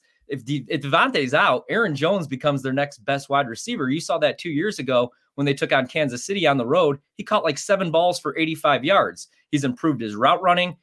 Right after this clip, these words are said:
He could catch the football. I think he's the most important player in this offense, not named, uh, Davante Adams or Aaron Rodgers, obviously. So I was fine with paying him, paying a running back. You let him walk, I think you're a worse football team. Um,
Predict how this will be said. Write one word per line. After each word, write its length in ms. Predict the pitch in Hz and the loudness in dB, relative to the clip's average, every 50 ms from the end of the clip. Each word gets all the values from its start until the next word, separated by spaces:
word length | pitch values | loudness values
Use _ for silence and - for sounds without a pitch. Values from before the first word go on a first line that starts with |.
| _ _ | _ _
He 80 | - | -10
could 160 | - - - - | -10 -10 -4 0
catch 240 | 156 151 147 - | 0 0 0 -4
the 80 | - 113 | -8 -10
football. 560 | - - 170 165 165 165 160 160 156 147 - _ _ _ _ _ _ _ - | -4 -4 -4 0 2 4 4 4 4 2 -2 _ _ _ _ _ _ _ -2
I 100 | 143 - | -2 0
think 160 | - 233 160 | 0 0 -2
he's 120 | 143 127 | -2 0
the 60 | 123 143 | 0 2
most 220 | 139 135 127 - | 2 0 0 -2
important 420 | 120 104 - 139 139 110 113 113 | -8 -4 -2 0 0 0 -2 -4
player 260 | - 131 131 123 123 123 | 0 0 2 2 2 0
in 140 | - 135 | 0 0
this 160 | 139 127 120 - | 0 2 2 4
offense, 540 | 117 123 127 123 - 107 104 104 104 - - | 4 4 4 4 0 -2 -2 -4 -6 -6 -2
not 280 | 113 131 139 147 120 | 0 0 0 0 0
named, 400 | 123 131 131 123 120 117 113 101 - - | 0 2 2 2 0 -2 -4 -6 -2 0
uh, 100 | 117 110 | 0 0
Davante 380 | 117 107 127 123 123 127 117 120 | 2 2 2 2 4 4 4 4
Adams 240 | 120 117 113 107 | 4 2 0 -4
or 80 | 113 104 | -6 -2
Aaron 260 | 120 127 120 117 104 | 0 0 0 0 2
Rodgers, 440 | 104 113 127 143 139 110 110 101 101 | 2 2 2 2 2 -2 -4 -4 -2
obviously. 440 | 107 104 98 104 101 - - 113 113 | -2 0 0 -2 -6 -6 -6 -6 -6
So 320 | - - 120 117 117 117 - _ _ _ _ _ _ _ _ _ - - - - | -2 0 0 0 0 -2 -8 _ _ _ _ _ _ _ _ _ -20 -16 -4 0
I 100 | - 262 | 2 2
was 140 | 277 247 - | 2 2 2
fine 260 | - 175 156 160 160 | 2 4 4 4 4
with 140 | 156 147 147 | 2 -2 0
paying 240 | - 165 160 156 151 | 2 2 2 4 2
him, 200 | 151 156 147 143 _ | 2 0 -2 -6 _
paying 200 | - 156 156 151 | -2 -2 0 0
a 40 | 147 | 2
running 240 | 147 147 147 147 139 | 2 2 0 2 2
back. 280 | 147 143 143 143 - - | 2 2 2 2 -2 -8
You 100 | 180 196 | 0 2
let 140 | 226 214 | 4 4
him 80 | 202 165 | 4 4
walk, 300 | 147 147 156 151 151 147 | 4 4 4 4 4 2
I 80 | 120 123 | -2 -4
think 180 | - 160 143 135 | -4 -6 -6 -4
you're 140 | 139 120 | -4 -4
a 40 | 113 | -4
worse 300 | 104 110 123 135 135 - | -4 -4 -4 -4 -4 -4
football 380 | - - 135 127 - 139 131 131 | -6 -6 -6 -2 0 0 0 -2
team. 380 | - 139 135 135 135 139 139 _ _ _ _ _ _ | -2 -4 -4 -2 -4 -4 -6 _ _ _ _ _ _
Um, 320 | 123 123 123 123 117 113 | 0 2 2 2 0 -2